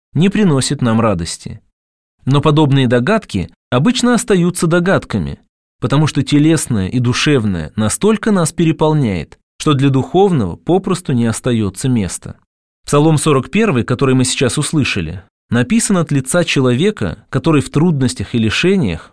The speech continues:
почувствовал, что подлинную радость ему принесёт только Бог.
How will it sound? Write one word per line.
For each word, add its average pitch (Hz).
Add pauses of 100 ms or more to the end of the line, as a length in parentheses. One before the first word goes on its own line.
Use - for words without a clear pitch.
почувствовал, 110 (160)
что -
подлинную 117
радость 151
ему 156
принесёт 165
только 123
Бог. 107